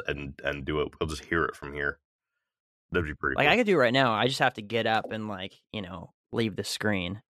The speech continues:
Speaker 1: Maybe we'll,
Speaker 2: But I can,
Speaker 1: maybe
Speaker 2: I
Speaker 1: we'll
Speaker 2: can
Speaker 1: do it at
Speaker 2: grab
Speaker 1: the
Speaker 2: it.
Speaker 1: end of the episode. Make sure everyone stays so they can hear it. <laughs> It's a good way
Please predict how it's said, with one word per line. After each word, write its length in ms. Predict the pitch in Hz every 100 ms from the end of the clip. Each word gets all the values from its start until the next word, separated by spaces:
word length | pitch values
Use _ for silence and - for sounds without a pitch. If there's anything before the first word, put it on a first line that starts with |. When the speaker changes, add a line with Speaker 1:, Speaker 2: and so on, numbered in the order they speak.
| -
Speaker 1:
Maybe 240 | 92 113
we'll, 120 | 131 113
Speaker 2:
But 100 | 110
I 60 |
can, 160 | 120 107
Speaker 1:
maybe 120 | 98 107
Speaker 2:
I 40 |
Speaker 1:
we'll 80 | 117
Speaker 2:
can 20 |
Speaker 1:
do 120 | 117 110
it 40 |
at 100 | 101
Speaker 2:
grab 40 |
Speaker 1:
the 60 | 92
Speaker 2:
it. 60 | 82
Speaker 1:
end 140 | 92
of 60 | 85
the 100 | 78
episode. 320 | 71 - 69 71
Make 180 | 82
sure 200 | - 85
everyone 380 | 69 82 80 78
stays 360 | - 80 73 69
so 80 | 69
they 200 | 69 67
can 140 | 69
hear 160 | 71 69
it. 100 | -
<laughs> 60 | - - - - - _ _ _ -
It's 120 | 160 -
a 300 | 131 - 160
good 280 | - 139
way 80 | 139